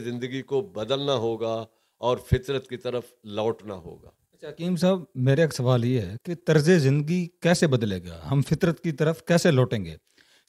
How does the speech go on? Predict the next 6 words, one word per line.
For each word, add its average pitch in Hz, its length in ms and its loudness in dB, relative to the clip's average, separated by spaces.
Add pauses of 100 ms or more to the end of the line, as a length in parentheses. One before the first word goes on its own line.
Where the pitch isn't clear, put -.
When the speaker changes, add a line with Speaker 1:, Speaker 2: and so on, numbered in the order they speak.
Speaker 2:
क्योंकि 175 540 4 (340)
खालिस 160 440 4
ग़िज़ाएँ 139 300 6
मुयस्सर 123 360 2
नहीं 95 220 -10
हैं। 87 160 -20